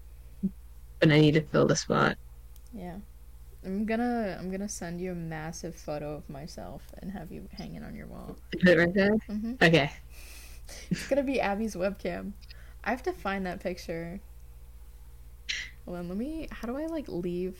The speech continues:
Speaker 2: leave activity? There we go. Abby, turn the Gartic phone thing off.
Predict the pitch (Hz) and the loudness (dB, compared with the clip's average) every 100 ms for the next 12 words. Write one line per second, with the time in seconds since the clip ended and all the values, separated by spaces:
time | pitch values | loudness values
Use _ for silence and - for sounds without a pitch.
0 | - - - 180 185 180 - - 165 196 | -14 -12 -6 -4 -4 -8 -10 -12 -12 -12
1 | 220 214 190 - - - 208 - - - | -8 -6 -6 -8 -10 -10 -12 -14 -16 -16
2 | - - - - - - - - - - | -14 -16 -16 -16 -16 -16 -14 -12 -12 -12
3 | - - - 208 233 220 247 262 294 277 | -12 -10 -2 0 0 -2 -4 -4 -4 -2
4 | 220 180 190 190 190 - 165 160 151 - | -2 -2 -2 -4 -8 -6 -2 -2 -2 -6
5 | - 156 | -4 -2